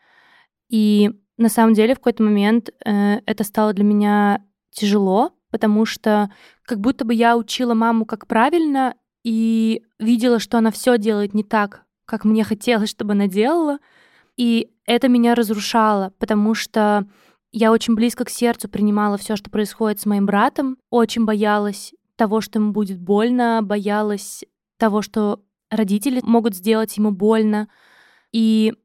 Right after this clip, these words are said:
меня дико перекрывало. Я отчаянно пыталась отправить их всех к психологу, потому что я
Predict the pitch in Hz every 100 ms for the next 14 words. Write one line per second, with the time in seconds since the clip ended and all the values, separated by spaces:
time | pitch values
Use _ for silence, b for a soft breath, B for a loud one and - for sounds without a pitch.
0 | _ - 226 226 208 220 226 202 208 208
1 | 202 196 208 269 269 247 - 233 214 214
2 | - - - 233 233 220 208 220 220 208
3 | 208 226 220 208 220 - - 226 - -
4 | - 220 214 233 311 269 269 269 _ _
5 | _ _ _ _ _ - 233 226 226 -
6 | 208 208 214 214